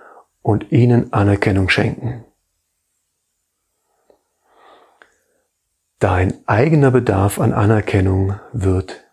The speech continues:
weniger. Es ist immer noch schön zu hören, „Du bist ein toller Typ“ oder „Das machst du richtig gut.“ Aber du genießt es mehr und vermisst es weniger.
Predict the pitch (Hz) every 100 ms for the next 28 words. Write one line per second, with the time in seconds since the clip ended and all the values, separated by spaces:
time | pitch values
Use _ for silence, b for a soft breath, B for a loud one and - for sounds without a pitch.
0 | _ 107 98 104 107 135 - _ _ _
1 | _ _ b b b _ 98 104 95 -
2 | 120 147 131 - 120 113 - 101 98 98
3 | 98 95 - _ _ _ - 95 90 -
4 | - 107 101 - 127 120 - - - -
5 | 98 98 131 - _ _ _ _ _ _
6 | - 90 101 92 - 98 92 - - 139
7 | 104 - _ _ _ _ _ _ _ _
8 | _ _ _ _ _ 104 98 98 110 101
9 | 117 - 101 104 101 117 143 - 107 107
10 | - - - 92 113 113 - 104 101 -
11 | - _ 107 104 98 95 120 120